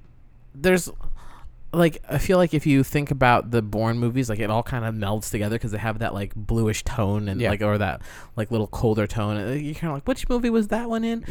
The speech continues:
Speaker 2: <laughs>
Speaker 1: But you always remember the da-da-da, like, the
Speaker 2: Y-,
Speaker 1: music, like,
Speaker 2: yeah, yeah.
Speaker 1: the, the tone at the end. You're like, "Oh, I remember that."
Speaker 2: Yeah.
Speaker 1: But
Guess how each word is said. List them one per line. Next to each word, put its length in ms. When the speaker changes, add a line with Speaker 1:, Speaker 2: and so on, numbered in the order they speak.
Speaker 2:
<laughs> 180
Speaker 1:
But 140
you 160
always 240
remember 240
the 220
da-da-da, 800
like, 180
the 80
Speaker 2:
Y-, 80
Speaker 1:
music, 380
like, 140
Speaker 2:
yeah, 160
yeah. 80
Speaker 1:
the, 320
the 280
tone 440
at 100
the 80
end. 320
You're 100
like, 160
"Oh, 80
I 160
remember 260
that." 240
Speaker 2:
Yeah. 180
Speaker 1:
But 240